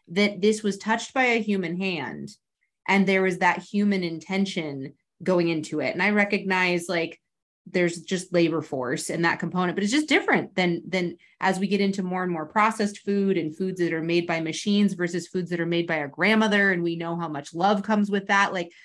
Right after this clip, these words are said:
I love that that is specific to mushrooms, that they're all harvested by hand and there's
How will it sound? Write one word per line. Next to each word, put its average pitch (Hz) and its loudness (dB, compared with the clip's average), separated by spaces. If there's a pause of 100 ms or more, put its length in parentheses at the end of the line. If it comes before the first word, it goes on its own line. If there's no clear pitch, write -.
(100)
I 180 0
love 202 2
that 185 -2
that 175 2
is 170 -4
specific 208 -2
to 170 -6
mushrooms, 165 -2
that 156 -6
they're 156 -2
all 160 0
harvested 151 -4
by 135 -2
hand 147 0
and 143 -4
there's 147 -4